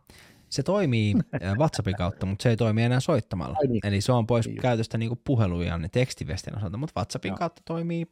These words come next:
Speaker 1: Snapchattikin meillä on siellä. Ihmisrastin
Speaker 2: TikTok
Speaker 1: podcast,
Speaker 2: puuttuu.
Speaker 1: TikTok,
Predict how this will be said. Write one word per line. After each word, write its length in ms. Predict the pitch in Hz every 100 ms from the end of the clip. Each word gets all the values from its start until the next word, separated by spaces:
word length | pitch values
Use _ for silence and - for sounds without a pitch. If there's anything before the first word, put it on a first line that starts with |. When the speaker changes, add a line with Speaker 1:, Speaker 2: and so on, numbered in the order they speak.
| 170
Speaker 1:
Snapchattikin 680 | - 143 - 139 - - 139
meillä 340 | 135 131 131
on 160 | 135 135
siellä. 300 | 139 127 127 - _ _ _ _ _ _ _
Ihmisrastin 580 | 143 120 110 107 - 110
Speaker 2:
TikTok 340 | 117 - - - _ _
Speaker 1:
podcast, 460 | 117 113 - 110 -
Speaker 2:
puuttuu. 460 | 123 110 - 90 -
Speaker 1:
TikTok, 480 | 98 - - 120